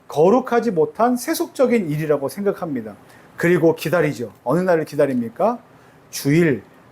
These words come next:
안식일 또는 교회 가는 것, 성경 공부하는 것, 봉사하는 일들을 기다립니다. 물론 요즘에는 이것조차 하지 않기 때문에 문제이긴 하지만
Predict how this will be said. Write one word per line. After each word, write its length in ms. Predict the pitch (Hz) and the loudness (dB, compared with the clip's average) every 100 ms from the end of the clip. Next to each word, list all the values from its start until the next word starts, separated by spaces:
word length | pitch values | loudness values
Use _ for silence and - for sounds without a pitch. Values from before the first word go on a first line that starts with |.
| - | -10
안식일 680 | 113 139 - 165 208 139 104 | -2 -2 0 0 2 2 0
또는 240 | 175 175 - | 0 0 0
교회 280 | 135 147 160 | 2 2 4
가는 320 | 156 156 151 | 2 0 0
것, 260 | 196 151 - _ | 0 0 -6 _
성경 440 | - 269 269 277 | -4 0 2 2
공부하는 580 | 254 226 196 190 165 170 | 2 -2 0 2 2 0
것, 240 | 143 113 - | -2 -4 -2
봉사하는 600 | 180 214 214 208 202 185 | 0 0 2 2 2 0
일들을 540 | 143 135 156 262 277 - _ _ | -2 0 2 2 0 -12 _ _
기다립니다. 680 | - 156 175 170 131 104 92 _ _ - _ | -6 -2 0 -2 -6 -10 -20 _ _ -20 _
물론 340 | 143 185 233 185 | -2 2 2 2
요즘에는 540 | 160 208 202 202 180 | 0 0 -2 -2 -4
이것조차 560 | 147 190 226 214 202 - | -2 0 0 -2 -2 -4
하지 360 | - 294 302 | 0 -2 2
않기 300 | 208 151 - | -2 -2 -8
때문에 420 | 220 208 196 185 175 | -2 0 0 -2 -4
문제이긴 720 | 139 147 185 170 123 143 151 | -4 -2 2 2 0 -6 -6
하지만 720 | 226 233 170 131 160 143 | -6 -6 -4 0 2 2